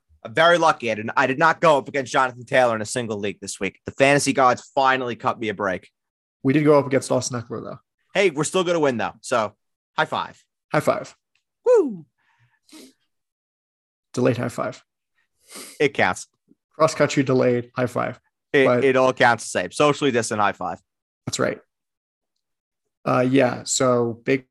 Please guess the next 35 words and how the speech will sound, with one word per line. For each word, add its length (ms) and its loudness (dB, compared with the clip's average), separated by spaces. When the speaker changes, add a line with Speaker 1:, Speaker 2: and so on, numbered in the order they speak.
Speaker 2:
week 240 -2
for 200 -6
Taylor, 640 -4
big 160 -4
week 160 -4
for 160 -6
Eckler, 520 -6
and 140 -6
then 440 -4
Speaker 1:
Uh, 180 -2
the 40 -6
Speaker 2:
Christian 260 -2
Speaker 1:
drop 180 4
Speaker 2:
McCaffrey. 60 -4
Speaker 1:
off 180 2
of 120 -6
all 120 0
drop 400 -4
offs. 320 -4
Speaker 2:
I 80 2
know. 280 2
Going 260 2
from 180 -6
forty-one 600 -2
point 260 -6
five 380 0
in 80 -12
full 220 -8
point 260 -8
P 100 -8
P 160 -4
R 340 -4
from 240 -10
Eckler 540 -4
to, 400 -4